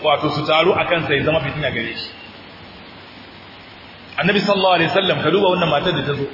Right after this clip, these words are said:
Annabi baya tara mutane a kofar gidansa. Wai shi yana kwance a gida, mutane suna tare kawai, masu cin albarka.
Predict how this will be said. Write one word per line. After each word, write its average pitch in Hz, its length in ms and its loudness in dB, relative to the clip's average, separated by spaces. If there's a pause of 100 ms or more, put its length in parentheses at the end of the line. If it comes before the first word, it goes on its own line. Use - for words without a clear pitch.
(300)
Annabi 254 220 2
baya 233 240 6
tara 214 200 4
mutane 190 280 2
a 175 80 2
kofar 175 240 2
gidansa. 151 320 0 (1040)
Wai 185 120 4
shi 202 120 0
yana 208 160 4
kwance 151 240 0
a 170 80 2
gida, 180 200 2
mutane 180 300 2
suna 180 220 0
tare 147 220 0
kawai, - 260 0 (480)
masu 156 240 -2
cin 196 140 -2
albarka. - 560 -2